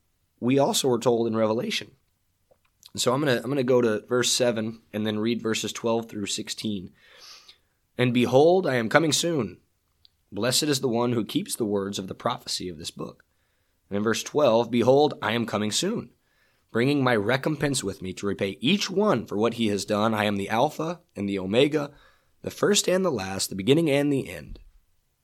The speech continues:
Blessed are those who wash their robes so that they may have the right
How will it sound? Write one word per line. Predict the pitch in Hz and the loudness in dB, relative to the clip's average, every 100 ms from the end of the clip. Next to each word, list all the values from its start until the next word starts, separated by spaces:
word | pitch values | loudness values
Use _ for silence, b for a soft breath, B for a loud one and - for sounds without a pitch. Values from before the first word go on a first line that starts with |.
| _ - _ | _ -20 _
Blessed | 101 127 131 | 2 4 4
are | 135 | 4
those | 113 113 120 | 6 6 4
who | 131 | 2
wash | 95 107 120 | 0 0 0
their | - 110 | 0 0
robes | 101 101 104 110 | 2 4 2 -2
so | 98 | -4
that | 101 98 | -4 2
they | 110 | 2
may | 110 104 | 2 0
have | 101 120 101 | -2 -6 -4
the | 98 | -4
right | 98 110 156 | -2 -2 -4